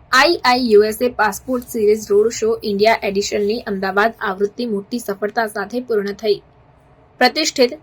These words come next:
તાજ સ્કાયલાઇન અમદાવાદ ખાતે આયોજિત આ ઇવેન્ટ ઈ બી ફાઇવ ઇમિગ્રન્ટ ઇન્વેસ્ટર પ્રોગ્રામ પર કેન્દ્રિત એક વિશિષ્ટ મેળાવડા માટે ઉદ્યોગના અગ્રણીઓ સંભવિત ઈ બી ફાઇવ રોકાણકારો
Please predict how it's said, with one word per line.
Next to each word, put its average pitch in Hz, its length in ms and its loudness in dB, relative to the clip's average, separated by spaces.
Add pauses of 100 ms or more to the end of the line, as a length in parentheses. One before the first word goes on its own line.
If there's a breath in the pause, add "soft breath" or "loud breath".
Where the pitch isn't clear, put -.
(160)
તાજ 254 320 4
સ્કાયલાઇન 214 600 0
અમદાવાદ 196 540 -2
ખાતે 214 240 -4
આયોજિત 202 500 -4
આ 226 220 0
ઇવેન્ટ 202 500 -4 (300)
ઈ 269 180 0
બી 254 280 -2
ફાઇવ 208 440 0 (680)
ઇમિગ્રન્ટ 269 600 2
ઇન્વેસ્ટર 214 480 2
પ્રોગ્રામ 202 480 0
પર 220 200 0 (120)
કેન્દ્રિત 202 500 0 (120)
એક 247 180 -2
વિશિષ્ટ 208 420 0
મેળાવડા 202 500 0
માટે 196 300 -4 (140)
ઉદ્યોગના 208 600 0 (100)
અગ્રણીઓ 190 400 -4
સંભવિત 202 600 -4
ઈ 226 100 -8
બી 233 240 -10
ફાઇવ 208 300 0
રોકાણકારો 196 640 -2